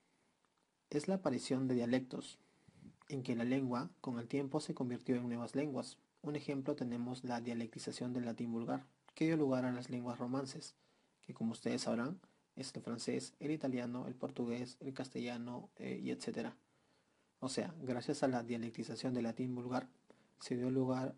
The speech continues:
eh, al castellano, lo que hablamos nosotros ahorita. Entonces pasamos a la causa no lingüística o extralingüística. Aquí en las invasiones,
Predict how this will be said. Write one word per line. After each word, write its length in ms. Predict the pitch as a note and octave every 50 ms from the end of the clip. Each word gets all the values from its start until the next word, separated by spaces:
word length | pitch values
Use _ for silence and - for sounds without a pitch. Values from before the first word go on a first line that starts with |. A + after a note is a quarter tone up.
| -
eh, 480 | - B2 A#2+ A#2 A#2 A#2 A#2 A#2+ - -
al 140 | - - -
castellano, 540 | - A#2+ - - B2+ A#2+ C3 D3+ C#3+ B2+ A#2+ - - _ _ _ _ _ _ _ _
lo 100 | - D#3+
que 140 | B2 - -
hablamos 240 | C3+ C#3+ - A#2+ A#2+
nosotros 340 | A#2 A2 - B2 B2 - -
ahorita. 260 | A#2+ B2+ B2 B2+ - - - _ _ _ _ _ _ _ _ _ - - - _ _ _ _ _ _ _ _ _ _ _
Entonces 460 | - C#3+ C#3 - F#3 F3+ E3+ - G3
pasamos 640 | F#3+ - D#3 - - B2+ B2+ C3 C3 C#3 C3+ - - - _ _ -
a 220 | - A#2+ A#2+ B2
la 180 | A#2 A#2+ B2 B2+
causa 460 | - C3 C3 C3 - - B2+ C3 B2+ - -
no 160 | C#3 C3+ C3+
lingüística 720 | C#3+ C#3+ C3 C3+ C3+ C3+ - - C3+ - C3+ C3 B2+ - -
o 160 | - B2 A2+
extralingüística. 880 | A#2 A2+ - - A#2+ A2 A2+ A2+ A2+ - - - C3+ C3+ - - - - - - - - - _ _ _ _ _ _ _ _ - -
Aquí 340 | D3+ C#3+ C3 - F3 F#3 G3+
en 60 | G3+
las 160 | G3 F#3+ -
invasiones, 640 | D#3 - C#3 - - D3+ C#3+ C#3+ D3 D3+ D3+ - -